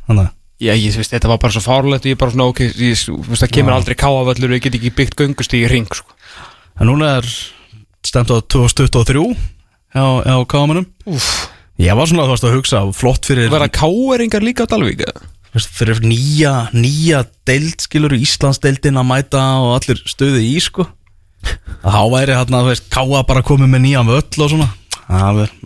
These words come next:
Speaker 1: lengri bið eftir því. Eru Helgi Sig sagði nei við Færeyjum. Hann er, eh, það er ekki á einhverja aðrar eyjar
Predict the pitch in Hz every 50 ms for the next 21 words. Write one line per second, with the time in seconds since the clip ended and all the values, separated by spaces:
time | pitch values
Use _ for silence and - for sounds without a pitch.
0 | 95 95 101 110 110 107 131 117 - 147 143 139 - 131 - - 110 101 87 -
1 | - _ - - - - - - - - _ _ _ - 113 117 139 160 - -
2 | 160 143 - 196 196 165 160 143 143 156 180 196 170 156 135 117 - - - -
3 | - 139 139 170 214 220 233 254 254 185 127 - - - - - _ _ _ _
4 | _ _ _ _ _ _ _ - 110 117 120 123 127 117 107 98 - - - -
5 | - _ - 120 131 131 135 - 147 139 139 - - - 120 127 117 135 127 123
6 | 135 151 151 139 127 131 143 160 156 -